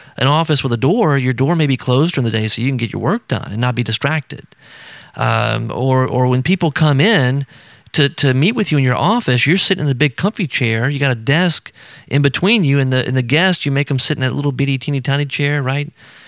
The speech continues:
Isn't that the, the classic way they do it in movies to make the, you know, the person coming in, the visitor,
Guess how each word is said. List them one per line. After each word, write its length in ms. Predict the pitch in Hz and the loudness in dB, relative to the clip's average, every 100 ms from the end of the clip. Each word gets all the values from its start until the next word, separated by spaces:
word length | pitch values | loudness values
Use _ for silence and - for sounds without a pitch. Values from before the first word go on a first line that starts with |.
| - | -8
Isn't 80 | - | -4
that 100 | 139 | -2
the, 100 | 135 | 0
the 120 | 120 | -2
classic 420 | 120 139 143 143 135 | -2 0 2 0 0
way 140 | 139 | 0
they 140 | 135 | 2
do 180 | 127 135 | 2 2
it 60 | 139 | 2
in 80 | 127 | 2
movies 360 | 139 139 143 | 0 0 0
to 100 | - | 0
make 180 | 131 131 | -2 0
the, 240 | - 123 120 - - - - | 0 0 -2 -10 -20 -20 -4
you 100 | 127 | 0
know, 60 | |
the 80 | 123 | 0
person 380 | 120 143 139 135 | 2 0 2 0
coming 260 | 151 143 135 | 2 4 4
in, 200 | 139 139 | 4 2
the 60 | |
visitor, 520 | 123 147 139 143 143 | 2 2 2 2 0